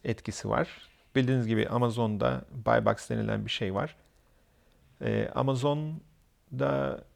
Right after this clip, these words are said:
e, sayfalar ürün temelli. Yani, e, ürün, insanlar bir ürün sayfasına girerler ve bu ürünün, e, pek çok satıcısı vardır.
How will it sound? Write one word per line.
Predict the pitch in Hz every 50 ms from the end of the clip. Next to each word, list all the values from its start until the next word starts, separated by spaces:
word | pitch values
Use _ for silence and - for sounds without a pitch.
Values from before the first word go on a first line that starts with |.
| _ -
e, | 127 117 113 110 110
sayfalar | 107 - - - 147 139 131 - - 110 104 113 131 - - - - - - - - _ _ _ _ _ _ _
ürün | - 135 120 135 135 131
temelli. | 127 - 113 98 95 95 95 98 110 139 160 - _ _ _ _ _ _ _ - _ _ _ _ _ _ - _ -
Yani, | 135 131 123 113 110 113 123 135 - - - - - - - - - - _ _ _ - - - -
e, | 110 110 104 104 101 101 98 95 - - -
ürün, | 143 131 123 127 139 135 139 143 - - - _ _ _ _ _ _ _ _ _ _ _ _ _ _ _ - - _ - - - - - -
insanlar | - 143 120 - - 131 120 123 131 127 123
bir | 117 123 127
ürün | 120 127
sayfasına | 123 - - 120 - - 120 - - 131 127
girerler | 117 113 101 101 101 101 110 120 143 143 - - - -
ve | 123 120 117 113
bu | 113 123 151 - -
ürünün, | 160 135 113 104 107 107 113 131 147 - - _ _ _ _ _ _ _ _ -
e, | 139 113 107 104 107 110 120 127
pek | - - 139 127
çok | - - 113 -
satıcısı | - 120 110 - 120 107 113 - - 135
vardır. | 123 92 92 - - - 165 -